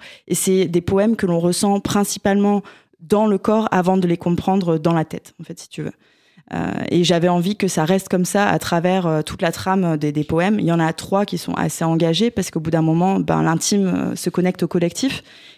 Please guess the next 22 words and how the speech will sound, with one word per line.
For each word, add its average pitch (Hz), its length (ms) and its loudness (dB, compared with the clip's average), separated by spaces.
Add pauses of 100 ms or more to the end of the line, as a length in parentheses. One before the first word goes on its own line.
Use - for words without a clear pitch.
(120)
Et 180 120 4
au 170 40 2
final, 180 360 0
on 156 60 2
ne 156 40 0
peut 160 140 0
pas, 214 520 0 (100)
euh, 180 200 0
ne 175 80 2
pas 196 180 0
parler 190 460 0
de 170 280 -2
tout 202 180 -4
ce - 80 -8
que 202 80 -4
ces, 170 480 -2
ces 175 180 -4
femmes, 196 380 0
ces 175 260 0
hommes 190 160 2
ont 165 140 0
fait 202 320 -2